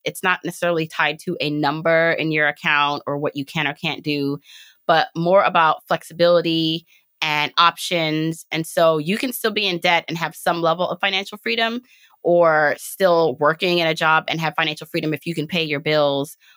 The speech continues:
or you can choose to go out with friends and family without feeling overwhelmed with that choice, or just you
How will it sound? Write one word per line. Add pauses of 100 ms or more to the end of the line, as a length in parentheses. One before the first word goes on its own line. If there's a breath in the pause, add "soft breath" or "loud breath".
(140 soft breath)
or
you
can
choose
to
go
out
with
friends
and
family
without
feeling
overwhelmed
with
that
choice, (440 loud breath)
or
just
you